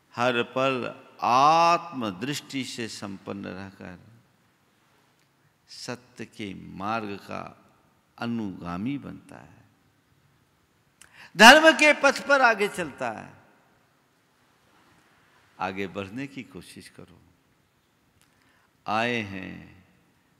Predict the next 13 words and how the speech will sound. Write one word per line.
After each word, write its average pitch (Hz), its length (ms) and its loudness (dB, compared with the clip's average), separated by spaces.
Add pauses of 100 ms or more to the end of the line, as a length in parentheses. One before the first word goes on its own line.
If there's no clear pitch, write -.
(160)
तो 110 80 -12
मुझे 98 340 -12
जाना 90 420 -12
है, 82 460 -20 (640)
पर 101 120 -12
कैसे 110 440 -8
जाना 131 300 -2
है? 151 640 -8 (2500)
मुट्ठी 110 400 -10
बांधे 117 320 -4
आए 120 320 -2
जगत 117 340 -8
में, 135 380 -12